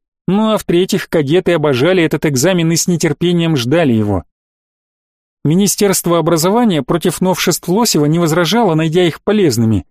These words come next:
и игры в Третьей космической прижились. После общих экзаменов кадетов-выпускников вывозили в лагерь, и где он будет разбит в этом году, никто из ребят не знал.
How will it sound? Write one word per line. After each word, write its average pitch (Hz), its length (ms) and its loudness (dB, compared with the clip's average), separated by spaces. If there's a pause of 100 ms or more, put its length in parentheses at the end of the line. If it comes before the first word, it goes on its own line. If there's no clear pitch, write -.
(180)
и 196 220 2
игры 202 220 2
в - 80 -8
Третьей 160 280 -2
космической 151 600 -2
прижились. 185 640 0 (1160)
После 135 300 0
общих 156 340 0
экзаменов 147 580 0
кадетов-выпускников 151 1200 -2
вывозили 160 560 2
в 135 120 0
лагерь, 165 380 0 (200)
и 180 80 0
где 160 260 2
он 190 200 2
будет 160 240 -2
разбит 156 420 0
в 165 80 2
этом 170 260 0
году, 147 220 0
никто 170 340 0
из 170 160 2
ребят 147 360 0
не 190 160 2
знал. 123 440 -2